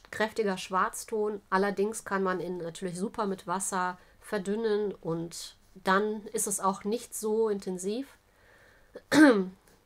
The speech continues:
Es tut mir leid, ich bin anscheinend auch nicht immer so im Bild. Ich versuche zwar auf die Kamera zu achten, aber ihr müsst vorstellen, dass es so ran,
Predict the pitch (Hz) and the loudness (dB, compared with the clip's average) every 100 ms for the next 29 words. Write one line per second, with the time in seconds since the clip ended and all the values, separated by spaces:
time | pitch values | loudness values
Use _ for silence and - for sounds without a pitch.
0 | _ - 208 208 196 196 196 - 208 202 | _ -10 -10 -4 -2 -2 -4 -10 -8 -8
1 | 196 208 214 196 214 202 - 247 277 277 | -6 -8 -6 -8 -6 -10 -2 2 2 2
2 | 277 214 202 226 208 196 214 233 233 208 | -2 -4 -2 0 0 0 0 0 -2 -8
3 | 208 - 202 233 - - 208 208 208 208 | -12 -6 -4 -4 -8 -2 -2 -2 -4 -2
4 | 220 214 202 - 190 196 - 190 190 - | -2 -2 -4 -6 -4 -4 -6 -6 -6 -4
5 | 185 185 180 180 - - - - _ 208 | -4 -2 -4 -6 -18 -20 -20 -20 _ -4
6 | 220 220 208 208 - 202 190 165 196 180 | -2 0 0 0 0 0 0 -4 -6 0
7 | 240 208 214 220 | 0 2 -2 -2